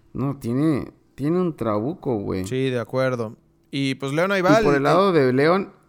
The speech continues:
Speaker 2: Ujú.
Speaker 1: sí, por el lado de León, lo único es la, la, o sea, la falta de gol que va a tener con Boselli, güey. Que ahora Walter González metió el gol, pero, pero me imagino que resentirá lo de Boselli, por más que tengas a Sambuesa, a Montes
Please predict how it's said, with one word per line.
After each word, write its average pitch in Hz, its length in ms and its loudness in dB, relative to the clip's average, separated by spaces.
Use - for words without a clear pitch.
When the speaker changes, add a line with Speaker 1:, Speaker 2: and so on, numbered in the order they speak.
Speaker 2:
Ujú. 143 260 -12
Speaker 1:
sí, 185 340 -6
por 151 160 0
el 156 60 2
lado 202 200 6
de 160 120 2
León, 190 260 4
lo 170 80 6
único 190 260 2
es 208 120 2
la, 180 160 2
la, 120 100 0
o - 40 -2
sea, 151 140 2
la 127 120 0
falta 165 320 0
de 156 100 2
gol 147 220 0
que 190 80 -2
va 170 100 2
a 151 60 -8
tener 151 240 -2
con 147 160 -2
Boselli, 165 420 0
güey. 117 240 0
Que - 80 -4
ahora 160 240 4
Walter 151 360 0
González 131 440 -2
metió 131 260 -2
el 135 80 -2
gol, 147 280 0
pero, 127 400 4
pero 120 220 4
me 110 160 0
imagino 127 420 0
que 139 140 -2
resentirá 110 680 -2
lo 160 120 6
de 135 120 4
Boselli, 127 480 0
por 123 180 0
más 131 160 -2
que 151 100 -6
tengas 139 360 -2
a 117 40 -8
Sambuesa, 131 800 -2
a 104 320 -2
Montes 139 840 0